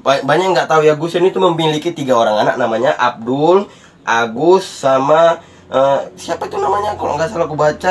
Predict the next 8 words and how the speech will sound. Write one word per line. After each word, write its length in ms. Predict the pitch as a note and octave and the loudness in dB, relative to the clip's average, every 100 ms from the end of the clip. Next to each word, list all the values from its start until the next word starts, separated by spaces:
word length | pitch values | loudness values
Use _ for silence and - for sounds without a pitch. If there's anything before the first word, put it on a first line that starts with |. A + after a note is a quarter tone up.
| F3+ | 0
itu, 320 | G#3+ G#3+ - - - - - - | -2 -4 -6 -18 -20 -20 -20 -10
hmm, 720 | - F3 F3 F3 F3 F3 F3 E3+ E3 - - - | 0 2 4 4 4 4 4 2 -2 -16 -16 -2
Rudi. 640 | F#3 F#3+ G#3 A#3 F#3+ - - | -2 0 2 2 2 -2 -6
Ya, 240 | B2 B2+ | 0 0
si 160 | A#2+ A#2 | 0 -6
Rudi 480 | A#2+ G#2+ G#2 F2+ - | -6 -6 -10 -12 -12
itu 160 | A2+ | -6
anaknya. 560 | G#2+ G#2 F#2 F#2+ F#2 | -4 -4 -8 -10 -12